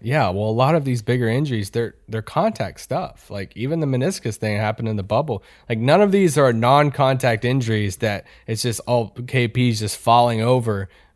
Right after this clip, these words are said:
They all have contact things that you can trace it back to. So I, I think he does have a point with that.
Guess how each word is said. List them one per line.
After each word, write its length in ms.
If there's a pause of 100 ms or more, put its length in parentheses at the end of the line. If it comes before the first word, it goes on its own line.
(240)
They 200
all 240
have 320
contact 500
things 280
that 100
you 160
can 120
trace 320
it 120
back 280
to. 200
So 340 (300)
I, 240
I 20
think 320
he 140
does 340
have 220
a 40
point 280
with 140
that. 200